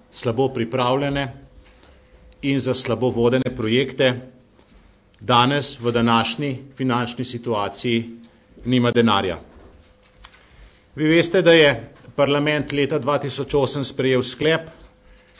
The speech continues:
da naj bi se za izvedbo zimske univerzijade iz proračuna Republike Slovenije zagotovila kotizacija in trideset procentov in do trideset procentov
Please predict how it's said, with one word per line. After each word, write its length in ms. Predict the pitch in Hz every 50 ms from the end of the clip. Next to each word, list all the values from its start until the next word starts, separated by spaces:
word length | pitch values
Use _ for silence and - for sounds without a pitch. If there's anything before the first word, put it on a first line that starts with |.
| - - - -
da 220 | - 120 143 147 147
naj 160 | 147 139 139
bi 140 | 123 127 135
se 240 | - - - 143 131 127 - - - - -
za 240 | 123 113 117 131 131
izvedbo 540 | 127 131 117 107 110 139 139 139 131 127 139 117
zimske 360 | 127 131 135 127 - - 135
univerzijade 840 | 127 127 123 123 123 120 113 120 127 123 120 123 120 127 117 110 107 - - - - - _ _ _ - _ _ - - - - - - - - - - -
iz 320 | 127 135 131 127 - - - - -
proračuna 540 | 147 143 143 139 135 127 131 139 135 131 127
Republike 460 | 120 120 131 123 117 135 131 131 120
Slovenije 720 | - - 135 123 120 135 139 139 143 131 127 123 113 110 120
zagotovila 600 | - 135 123 123 117 - 135 120 127 131 131 123
kotizacija 800 | 131 127 120 - 117 110 123 120 110 110 113 - 156 151 143 143 131 - - - - - - - - - - - - - - - -
in 200 | 127 127 120 -
trideset 440 | 143 143 135 143 139 - 131 131 -
procentov 640 | 139 127 127 - 135 131 131 127 131 123 120 117 113 - - - - - - - _ _ _ _ _ - - - - -
in 140 | 117 113
do 160 | 113 127 143 147
trideset 560 | 147 - 143 135 120 135 131 - 139 120 - -
procentov 600 | 127 123 123 - 127 123 123 117 123 123 117